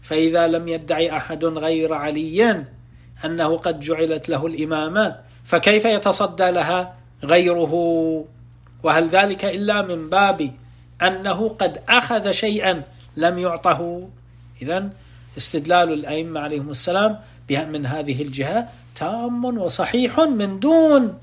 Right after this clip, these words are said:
أن يلزم من ذلك خلاف ما ندعيه من كون المشتق موضوعاً لخصوص المتلبس بالمبدأ في الحال، فافهم واغتنم. قال قدس الله نفسه:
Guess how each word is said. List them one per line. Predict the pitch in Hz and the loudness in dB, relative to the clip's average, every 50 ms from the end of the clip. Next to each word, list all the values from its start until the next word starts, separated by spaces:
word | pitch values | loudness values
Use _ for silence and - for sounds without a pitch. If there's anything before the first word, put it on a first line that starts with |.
| - - - - - - - - | -20 -20 -20 -20 -20 -12 0 2
أن | 180 214 214 214 233 | 4 4 4 4 2
يلزم | 254 247 226 202 185 208 208 196 190 185 | 2 2 2 0 0 0 0 0 -2 -4
من | 180 180 170 | -4 -6 -6
ذلك | 160 175 202 214 220 240 233 - 262 285 285 - - - - - | -4 0 2 4 4 2 2 2 2 2 2 0 -4 -10 -18 -14
خلاف | - - 185 180 190 208 214 196 175 - - | -4 -2 0 4 6 6 6 6 4 2 -2
ما | 175 165 165 156 156 | -4 -2 -2 -2 -2
ندعيه | 151 151 147 143 139 131 147 139 143 156 165 151 127 123 143 | -2 -4 -6 -8 -6 -6 -6 -4 -2 -2 -2 -4 -4 -6 -6
من | 139 139 135 131 | -8 -8 -10 -10
كون | 123 - 185 190 175 151 139 139 | -8 -6 -6 -4 -4 -6 -8 -10
المشتق | 135 135 127 123 135 143 - - - 202 214 214 - - - 262 269 285 320 311 311 - - - - - - - - - | -10 -10 -10 -10 -8 -6 -6 -4 -2 -2 -2 -2 -4 -6 -2 0 2 2 2 0 -2 -8 -16 -20 -20 -20 -20 -20 -10 -6
موضوعاً | 139 143 139 131 131 139 147 160 170 170 165 190 220 254 269 277 262 - - - - - - - | -4 -4 -4 -4 -4 -4 -2 0 0 2 4 6 6 6 4 2 -2 -8 -14 -20 -20 -20 -12 -8
لخصوص | 135 143 139 - 147 135 - - 190 190 175 147 - 147 | -6 -6 -6 -6 -6 -8 -6 -6 -4 -4 -4 -4 -6 -6
المتلبس | 131 131 135 135 131 127 147 151 175 185 165 143 135 127 - - 143 | -8 -8 -8 -8 -8 -8 -4 -4 -2 -2 -4 -6 -8 -10 -8 -8 -10
بالمبدأ | 127 131 127 123 127 151 165 170 170 165 190 196 190 240 254 240 - - - - - - | -10 -10 -10 -10 -8 -8 -8 -8 -4 -4 -4 -2 -2 -2 -4 -4 -6 -10 -20 -20 -20 -10
في | - - | -6 -4
الحال، | 143 135 123 - 151 143 143 139 135 135 135 135 135 135 135 131 123 - - - - - - - | -4 -4 -4 -6 -6 -6 -4 -4 -6 -6 -8 -8 -8 -8 -8 -10 -12 -14 -18 -20 -20 -20 -20 -20
فافهم | - - - 139 143 139 - - 117 117 147 170 170 151 135 | -14 -8 -6 -6 -6 -6 -8 -10 -8 -6 -4 -4 -4 -4 -6
واغتنم. | 131 127 127 120 123 117 - 135 135 131 135 135 131 131 127 127 131 127 127 127 131 135 135 139 135 139 139 - - - - - - - - - - - - - - - - - - - - | -8 -8 -8 -8 -10 -10 -8 -8 -8 -6 -6 -6 -6 -6 -8 -8 -8 -10 -10 -12 -12 -14 -14 -16 -18 -18 -20 -20 -20 -20 -20 -20 -20 -20 -20 -20 -20 -20 -20 -20 -20 -20 -20 -20 -16 -4 2
قال | 147 170 170 165 165 | 4 6 6 6 4
قدس | - - 160 147 135 147 139 - 170 | 0 -2 -4 -4 -2 -4 -4 -2 -4
الله | 156 143 139 131 120 113 | -4 -2 -2 -2 -4 -4
نفسه: | 127 123 117 - - 123 110 | -6 -8 -10 -10 -10 -10 -12